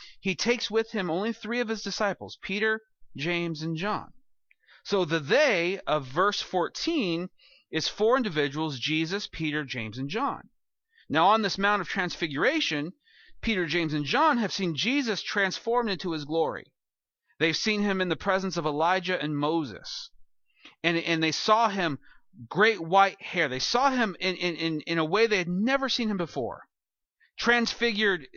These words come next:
uh, basically, like, transformed, but different. He was just entirely different than they had known him for the past few years walking with him. From this great experience, you know, it's where Peter classically says,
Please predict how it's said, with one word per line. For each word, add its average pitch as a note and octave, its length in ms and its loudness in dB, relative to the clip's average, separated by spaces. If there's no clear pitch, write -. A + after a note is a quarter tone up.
uh, E3+ 140 -6
basically, G3+ 560 0
like, G3+ 340 4
transformed, G#3 840 0
but D3 180 -4
different. - 480 -4
He G3+ 140 -4
was F#3+ 120 0
just F3+ 200 -2
entirely A3 500 0
different F#3+ 320 -2
than E3 140 -4
they F3 100 0
had D#3+ 180 -4
known F#3 380 0
him C#3 360 -4
for E3+ 80 -4
the D3 80 -4
past D#3+ 380 -4
few D#3+ 100 -6
years D3+ 300 -2
walking E3 420 -2
with G#2 140 -10
him. G2 220 -14
From G#3 160 4
this G3 140 0
great A3 300 2
experience, G3+ 640 -2
you D3+ 60 0
know, C#3 100 -2
it's C#3+ 200 -2
where F3+ 120 0
Peter A3 320 0
classically F3 560 -2
says, D3 320 0